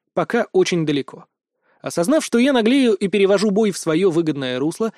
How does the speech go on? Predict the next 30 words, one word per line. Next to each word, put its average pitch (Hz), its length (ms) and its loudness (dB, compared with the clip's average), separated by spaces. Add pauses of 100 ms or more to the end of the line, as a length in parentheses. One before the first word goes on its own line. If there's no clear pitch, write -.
(160)
Ямамото 226 500 2
швырнул 226 400 2
мне 208 160 2
под 233 220 -2
ноги 196 260 0
энергетический 170 680 -4
шар, 202 280 -4 (240)
буквально 175 520 0
засыпав 175 500 -2
меня 147 240 -4
песком. - 480 -16 (500)
Неприятно, 240 600 0
но 165 160 -2
терпимо. 117 500 -10 (600)
Теперь - 260 0
в - 60 -4
ход - 200 0
снова 202 300 2
пошли 196 300 0
удары 185 320 2
молнией — 170 600 -6 (280)
но 190 140 0
на 262 180 4
этот 233 200 0
раз 226 160 0
Нарифуми 208 400 0
приложил 190 460 2
куда 165 300 -2
больше 147 460 -2
сил. - 380 -14